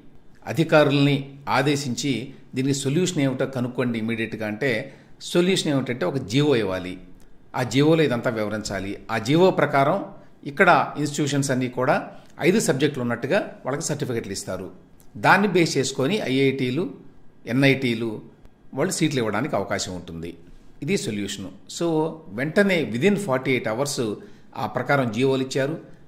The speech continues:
ఆ ప్రకారం సర్టిఫికెట్లు ఇచ్చారు. ఆ, ఆ ప్రకారం, ఆ, ఎన్ఐటీలు, ఐఐటీలు ఏవైతే ఉన్నాయో ఇన్‌స్టిట్యూషన్స్,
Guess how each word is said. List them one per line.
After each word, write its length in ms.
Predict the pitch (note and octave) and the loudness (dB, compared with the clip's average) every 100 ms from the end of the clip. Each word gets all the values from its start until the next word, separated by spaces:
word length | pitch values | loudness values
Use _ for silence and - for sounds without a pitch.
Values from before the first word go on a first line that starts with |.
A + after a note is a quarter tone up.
| - | -8
ఆ 80 | A2 | -6
ప్రకారం 360 | B2 - B2 | -4 -2 -2
సర్టిఫికెట్లు 500 | A#2+ A#2 C3 B2 B2 | -2 -6 -4 -4 -6
ఇచ్చారు. 380 | B2 C3+ C#3 D#3+ - - - | -4 -4 -2 -6 -12 -20 -8
ఆ, 120 | A#2+ - - _ A#2+ | -8 -8 -14 _ 2
ఆ 100 | C#3 | 4
ప్రకారం, 640 | D3+ D#3 F3 F3 D3+ C#3+ - - - - - - | 4 8 8 10 6 4 -2 -12 -20 -20 -20 -8
ఆ, 180 | G2 G#2+ | -4 -2
ఎన్ఐటీలు, 840 | G#2 C#3 F3 F3+ F3+ F3 E3 E3+ - - - - - B2 | 0 4 4 4 4 2 2 -2 -6 -18 -20 -20 -6 0
ఐఐటీలు 720 | D3 D3 C#3+ C#3 C3+ C3 B2+ - - _ - | 4 4 2 2 2 -2 -4 -12 -20 _ -4
ఏవైతే 300 | C3 C#3 C#3 | 0 2 2
ఉన్నాయో 320 | A#2 A2+ A#2 | -2 -2 -4
ఇన్‌స్టిట్యూషన్స్, 580 | A2 G#2+ B2+ - A2+ | -4 -4 -4 -4 -6